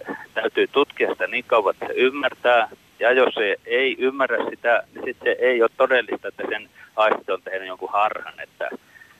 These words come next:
että, että se ei niinku voi tavallaan niinku hyväksyä sitä, että no tässä maailmassa on semmoistakin, mitä mä en ymmärrä. Minun maailmassa toki on,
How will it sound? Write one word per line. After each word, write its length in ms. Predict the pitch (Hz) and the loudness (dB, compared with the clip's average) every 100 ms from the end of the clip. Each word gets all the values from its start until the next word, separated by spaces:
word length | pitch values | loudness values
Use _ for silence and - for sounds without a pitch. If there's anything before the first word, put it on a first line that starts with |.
| _ - | _ -16
että, 200 | - 92 | -6 -2
että 340 | 85 - 87 - - - - | -2 -4 -10 -10 -8 -6 -6
se 60 | 87 | -6
ei 100 | 82 | -8
niinku 580 | 80 - 82 - - - _ _ | -8 -2 -2 -2 -10 -16 _ _
voi 140 | 110 104 - | 2 2 2
tavallaan 280 | 107 104 | 0 0
niinku 220 | 110 113 123 | 0 2 2
hyväksyä 440 | 127 120 - 113 - | 4 2 2 -4 -4
sitä, 240 | 120 123 | -4 -2
että 160 | 107 110 | -2 0
no 160 | 110 95 | -2 -2
tässä 160 | 117 117 | -6 -4
maailmassa 420 | 131 117 - 98 | -2 -4 -6 -8
on 60 | 110 | -6
semmoistakin, 540 | 123 123 - 117 107 | -6 -6 -8 -8 -10
mitä 220 | 104 - | -12 -8
mä 160 | 101 98 | -2 -2
en 140 | 104 | -2
ymmärrä. 500 | 104 104 92 78 - - _ _ _ - - - _ - | -4 -6 -8 -12 -12 -20 _ _ _ -20 -20 -20 _ -8
Minun 240 | 107 123 | 0 2
maailmassa 340 | 101 69 71 80 | 2 0 -2 -4
toki 340 | - - 98 | -4 -4 -4
on, 220 | 90 80 | -4 -4